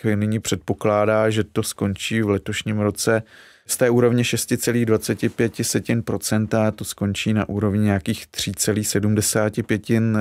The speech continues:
setin procenta, takže pod úrovní čtyř procent. A aktuální prognóza agentury Fitch, ta má za to, že to bude na čtyři procenta do konce roku. Takže je zkrátka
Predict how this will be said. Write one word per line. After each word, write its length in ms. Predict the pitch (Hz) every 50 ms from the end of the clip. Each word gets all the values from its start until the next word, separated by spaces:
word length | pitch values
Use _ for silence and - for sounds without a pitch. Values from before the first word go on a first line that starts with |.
| 101 101
setin 440 | - - - - - - 117 110
procenta, 760 | - - - - - - 107 104 107 101 - 113 110 113 120 120 - - - - - _ _
takže 240 | - 95 98 107 104
pod 260 | - 104 95 - 104
úrovní 340 | 110 107 113 110 113 98 87
čtyř 300 | - - - 90 - -
procent. 760 | - - 110 107 - - 117 113 117 113 117 - - _ 110 113 110 107 104 - - - - - - _ _ _ _ _ _ _
A 420 | - 104 98 95 95 92 90 90 - - _
aktuální 680 | 113 - - - - 117 113 107 104 107 107 110 113 110
prognóza 1040 | - - 110 107 92 104 104 107 107 107 113 113 107 113 110 101 90 85 87 92 117 - - _ _ _ -
agentury 540 | - 95 101 98 101 95 - 110 113 110
Fitch, 480 | 101 - - 98 95 101 107 - - -
ta 140 | - 104 98
má 220 | 98 98 98 98
za 100 | 98 101
to, 140 | - - 107
že 120 | 101 101
to 120 | 92 - 95
bude 180 | 95 95 95
na 80 | 90 90
čtyři 320 | - - - - 104 104 107
procenta 520 | - - 113 107 - - 113 110 104 113
do 100 | 107 110
konce 360 | 107 - 113 110 107 - 113
roku. 400 | 107 107 101 - - 113 107 110 - - - - - - - _ _ _ _ _
Takže 400 | - 101 95 101 117 123 123 113 - - _ - _ - - - - - - - - - - - - - - - 50 50
je 200 | - - 110 113
zkrátka 800 | 113 - - - 113 110 107 104 - - - - 117 120 117